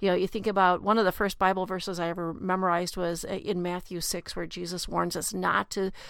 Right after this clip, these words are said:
store up treasures on earth where moths and vermin destroy and where thieves break in and steal, but store up instead treasures in heaven, for that's where your treasure is, or, or where, for where your treasure is, um, your heart will be. What are,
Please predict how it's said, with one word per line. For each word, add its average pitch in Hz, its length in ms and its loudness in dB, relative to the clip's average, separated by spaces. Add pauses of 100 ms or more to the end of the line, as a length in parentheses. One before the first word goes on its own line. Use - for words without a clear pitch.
(120)
store 202 460 2
up 185 160 2
treasures 190 460 0
on 165 260 0
earth 226 460 4
where 170 200 -2
moths 180 520 2
and 170 160 -2
vermin 185 320 0
destroy 175 580 0
and 170 100 0
where 170 200 0 (300)
thieves 220 360 0
break 190 320 0
in 180 160 0
and 170 140 -2
steal, 190 300 2
but 185 200 0
store 240 560 0
up 202 220 2
instead 175 400 -4
treasures 165 400 -6
in 170 120 -8
heaven, 202 500 2 (280)
for 190 140 -2
that's 160 220 0
where 160 100 -6
your 165 100 -6
treasure 165 420 -4
is, 160 260 -2 (260)
or, 190 180 6
or 185 200 4
where, 185 160 2
for 240 200 4
where 262 140 2
your 247 140 0
treasure 196 360 0
is, 175 200 -2 (260)
um, 170 340 0 (100)
your 185 220 -6
heart 170 240 -2
will 175 80 -2
be. 165 220 -2 (420)
What 254 300 0
are, - 120 0